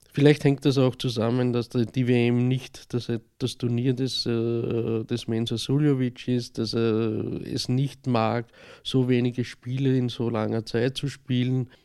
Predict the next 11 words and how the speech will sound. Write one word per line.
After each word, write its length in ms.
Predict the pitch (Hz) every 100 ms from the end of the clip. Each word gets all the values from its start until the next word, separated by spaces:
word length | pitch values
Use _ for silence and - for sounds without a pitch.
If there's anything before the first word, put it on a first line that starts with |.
| _ -
dass 160 | 120 127
er 100 | 131
versucht 600 | 147 131 156 175 - 151
hat, 260 | 143 -
jetzt 280 | 127 131 -
als 180 | 120 123
Nummer 260 | 131 147
fünf 460 | 127 135 139 135 -
der 180 | 139 113
Welt, 520 | 117 120 120 - -
äh, 480 | 117 117 117 113